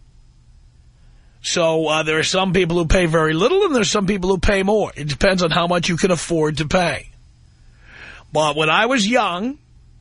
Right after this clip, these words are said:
and broke, the place I took my girl was Planned Parenthood. That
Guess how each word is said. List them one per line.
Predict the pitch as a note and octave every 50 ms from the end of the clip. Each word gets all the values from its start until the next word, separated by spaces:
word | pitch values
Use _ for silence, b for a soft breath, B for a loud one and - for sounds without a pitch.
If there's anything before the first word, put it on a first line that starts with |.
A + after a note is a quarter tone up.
| b b b b b - -
and | B2 C3+ D3 F3 A3 A3+
broke, | G#3 B3+ C#4 C4 A3+ G#3+ A#3 C#4 - - - - - - - - _ _ _ _ _ _ - - - - - - - -
the | D3
place | B2 - F3+ F#3 G3+ A#3+ C4+ A#3+ - - -
I | F#3 G#3 G#3+ B3
took | A#3+ - - B3 B3 - -
my | G3+ F#3+ F#3+ G#3+ B3 D4
girl | C4+ C4+ B3+ A#3+ G#3+ G#3 G#3+ B3 C#4+ - -
was | - F#3+ F#3+ F#3+ F#3+ F#3+ G3+ A3 G3 -
Planned | - - - G#3 F#3 F#3+ F#3 F#3 F#3+ G3 -
Parenthood. | - G#3 F#3+ F#3 F3 E3 D3+ C3+ F3 D3+ B2 B2 A#2
That | C3+ D#3+ F3 G3+ A#3 C#4+ C4+